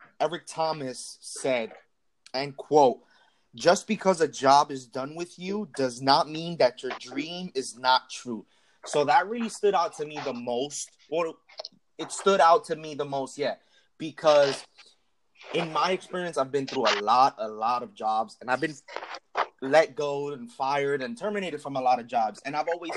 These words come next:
felt like, "Dang, what's wrong with me? Why wasn't I good enough?" And it's always given me that feeling of, "Damn, I'm not good enough for that company. I'm not good enough for this company. Uh,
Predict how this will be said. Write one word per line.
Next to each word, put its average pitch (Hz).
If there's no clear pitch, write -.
felt 160
like, 139
"Dang, 151
what's 151
wrong 165
with 147
me? 143
Why 131
wasn't 156
I 147
good 139
enough?" 131
And 131
it's 135
always 156
given 139
me 135
that 120
feeling 127
of, 110
"Damn, 120
I'm 123
not 123
good 135
enough 123
for 113
that 123
company. 113
I'm 113
not 113
good 117
enough 113
for 110
this 120
company. 110
Uh, 107